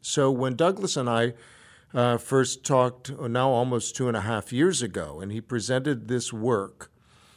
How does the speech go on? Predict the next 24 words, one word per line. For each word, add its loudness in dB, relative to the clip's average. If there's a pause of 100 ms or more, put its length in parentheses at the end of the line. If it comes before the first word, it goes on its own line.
(200)
uh, 0 (140)
to -2
me, 2
and 0
I 2
read 2
the -2
script, 0
and -2
I 0
said, -6
"You -4
know, -2
this -6
really 0
fits -2 (600)
in 2
our 2
mission 0
as 0
a, 0
an -2
arts 0
institution." -6